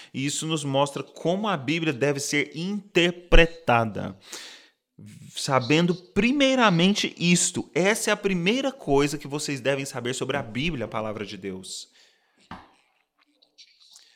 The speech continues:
Pode não ser a coisa principal que você precisa saber sobre ela, a primeira coisa que você, a principal coisa que você deve saber sobre ela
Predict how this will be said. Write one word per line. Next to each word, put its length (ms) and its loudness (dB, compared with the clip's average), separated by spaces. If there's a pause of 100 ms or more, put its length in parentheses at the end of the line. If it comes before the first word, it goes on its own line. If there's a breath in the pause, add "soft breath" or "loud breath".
(240 soft breath)
Pode 240 6
não 140 0
ser 180 0
a 120 -2
coisa 420 4
principal 800 0
que 100 -6
você 300 0
precisa 320 2
saber 340 -4
sobre 320 -8
ela, 480 -4 (440 loud breath)
a 120 0
primeira 360 0
coisa 280 -2
que 80 -14
você, 280 -6
a 80 -6
principal 760 -4
coisa 260 0
que 80 -10
você 220 -6
deve 160 0
saber 260 -4
sobre 300 -6
ela 240 2